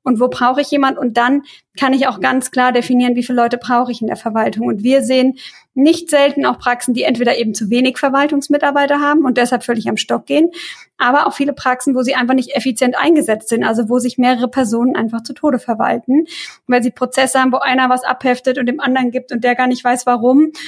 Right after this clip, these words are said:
Und wo wir in die Praxis kommen und sagen, „Moment mal, <laughs> ähm, warum, äh, ne, warum wird dieser Zettel denn zum Beispiel überhaupt gemacht?“ Und dann, „Ja, die Kollegin will das haben.“ Und dann sprechen wir mit der Kollegin und die sagt, „Nee, das frage ich mich schon immer.“ Hat halt meine Vorgängerin gemacht. Ich habe da gar keine Zeit für, mich damit auseinanderzusetzen.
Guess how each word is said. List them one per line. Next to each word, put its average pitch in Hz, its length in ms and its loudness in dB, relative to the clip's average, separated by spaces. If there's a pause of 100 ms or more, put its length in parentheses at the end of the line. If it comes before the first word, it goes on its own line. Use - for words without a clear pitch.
(180)
Und 262 100 -2
wo 233 80 -2
wir 262 100 4
in 269 60 4
die 254 80 2
Praxis 247 400 -4
kommen 262 220 2
und 254 80 2
sagen, 247 200 2
„Moment 247 320 2
mal, 285 140 4
<laughs> 247 720 -2
ähm, 254 300 2
warum, 262 380 0 (240)
äh, 247 40 -8
ne, 302 200 2
warum 277 280 2
wird 254 120 0
dieser 254 180 0
Zettel 262 240 0
denn 254 120 2
zum 240 120 -2
Beispiel 233 240 0
überhaupt 247 260 -2
gemacht?“ 269 400 0
Und 262 80 -2
dann, 247 140 2
„Ja, 285 120 2
die 254 80 -2
Kollegin 285 400 2
will 302 60 4
das 302 180 2
haben.“ 302 160 4
Und 269 60 2
dann 240 100 0
sprechen 254 280 -2
wir 269 80 2
mit 247 100 0
der 240 80 2
Kollegin 262 420 2
und 247 80 0
die 262 60 0
sagt, 240 200 0
„Nee, 240 160 0
das 247 100 -4
frage 247 180 0
ich 240 60 0
mich 240 100 2
schon 247 140 -4
immer.“ 294 340 4 (400)
Hat 254 80 2
halt 247 120 2
meine 247 160 4
Vorgängerin 240 540 2
gemacht. 247 300 2
Ich 233 140 -2
habe 254 100 -2
da 247 80 4
gar 240 140 2
keine 247 200 -2
Zeit 302 280 0
für, 240 80 0
mich 240 160 0
damit 240 260 -2
auseinanderzusetzen. 240 920 -2